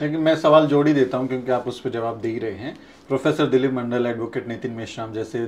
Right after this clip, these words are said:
जो बहुजन विचारक माने जाते थे, हालांकि, अ, प्रोफेसर दिलीप मंडल की जाति को लेकर भी सवाल उठे, कोई जायसवाल उनको बता रहा है, कोई बनिया बता रहा है, कई तरह की बातें हो रही हैं। लेकिन इस चुनाव में हमने देखा कि कई बुद्धिजीवी जो, अ, मंडलवादी, अम्बेडकरवादी सोच के बुद्धिजीवी थे, उन्होंने अपना पाला बदला,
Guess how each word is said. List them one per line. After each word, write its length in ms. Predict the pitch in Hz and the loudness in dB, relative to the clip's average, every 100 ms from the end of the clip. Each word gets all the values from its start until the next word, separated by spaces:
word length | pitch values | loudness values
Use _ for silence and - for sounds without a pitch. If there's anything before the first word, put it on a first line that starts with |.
| 117 | -6
जो 200 | 117 113 | -8 -8
बहुजन 380 | 107 107 107 120 | -6 -6 -4 -6
विचारक 520 | 120 110 107 107 110 110 | -6 -6 -6 -6 -6 -10
माने 220 | 104 104 | -10 -10
जाते 280 | 104 104 110 | -10 -10 -12
थे, 120 | 120 | -8
हालांकि, 380 | 110 107 - 113 | -6 -6 -8 -10
अ, 60 | - - - - | -10 -20 -20 -10
प्रोफेसर 520 | 113 110 117 127 120 | -8 -6 -8 -8 -8
दिलीप 240 | 113 113 113 | -6 -4 -4
मंडल 220 | 113 113 | -6 -6
की 120 | - | -6
जाति 300 | 120 113 131 | -4 -4 -2
को 100 | 123 | -2
लेकर 260 | 117 110 113 | -2 -2 -4
भी 120 | 113 | -4
सवाल 360 | 117 107 107 104 | -4 -4 -4 -6
उठे, 260 | 104 110 | -8 -10
कोई 200 | 101 110 | -8 -8
जायसवाल 420 | 104 104 - 110 | -8 -10 -6 -6
उनको 260 | 110 110 107 | -6 -8 -8
बता 260 | 101 104 98 | -8 -10 -10
रहा 100 | 101 | -10
है, 60 | |
कोई 140 | 98 101 | -10 -10
बनिया 340 | 101 104 131 | -10 -8 -4
बता 240 | 143 120 107 | -2 -2 -6
रहा 100 | 110 | -8
है, 100 | 110 - - | -10 -16 -4
कई 120 | 139 139 | 0 2
तरह 180 | 135 | 2
की 140 | 131 135 | 2 0
बातें 280 | 113 110 110 | -2 -4 -6
हो 140 | 104 | -6
रही 160 | 104 107 | -6 -8
हैं। 180 | 180 - - - | -10 -12 -20 -4
लेकिन 420 | 151 156 175 180 190 - | -2 0 0 -2 -6 -4
इस 220 | 165 151 | -4 0
चुनाव 300 | 175 156 151 | 2 4 4
में 120 | 160 | 4
हमने 180 | 151 151 | 2 2
देखा 280 | 135 127 147 | 2 2 0
कि 180 | - 156 | -6 -6
कई 240 | 151 160 | 0 0
बुद्धिजीवी 640 | 160 127 120 113 123 123 131 | 2 -2 -4 -4 -2 -2 -2
जो, 360 | 120 120 120 - - 117 | -2 -2 -4 -10 -10 -6
अ, 80 | |
मंडलवादी, 680 | 113 127 131 123 117 107 113 | -4 0 4 4 2 0 -4
अम्बेडकरवादी 680 | 110 110 - 120 110 117 123 | -6 -8 -6 -4 -2 -4 -6
सोच 280 | - 110 - | -6 -8 -8
के 100 | 117 | -8
बुद्धिजीवी 580 | 101 101 104 110 104 107 | -8 -8 -8 -6 -6 -6
थे, 100 | 139 | -6
उन्होंने 280 | 147 120 | -6 -8
अपना 200 | 123 120 | -8 -8
पाला 300 | 120 107 107 | -6 -6 -6
बदला, 320 | 98 101 90 | -8 -10 -14